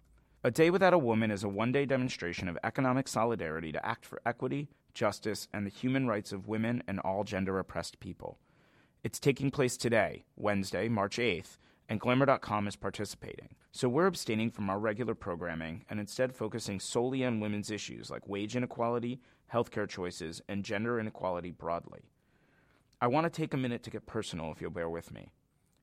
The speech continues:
This show can't be made without women. Not just Laurel and Annie, or Kateri, who keeps the ship afloat,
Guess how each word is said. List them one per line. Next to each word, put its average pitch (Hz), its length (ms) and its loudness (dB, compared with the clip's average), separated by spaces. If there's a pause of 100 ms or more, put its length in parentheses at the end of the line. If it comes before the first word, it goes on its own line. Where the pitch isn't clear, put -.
(100)
This 143 140 -4
show 139 260 0
can't 120 260 -6
be 110 120 -4
made 90 320 -4
without 73 340 -8
women. - 320 -14 (540)
Not 110 180 2
just 147 220 -2
Laurel 127 320 6
and 113 100 2
Annie, 90 400 -2 (180)
or 107 80 -4
Kateri, 101 540 2
who 95 80 -6
keeps - 300 -8
the 92 80 -8
ship - 240 0
afloat, - 420 -8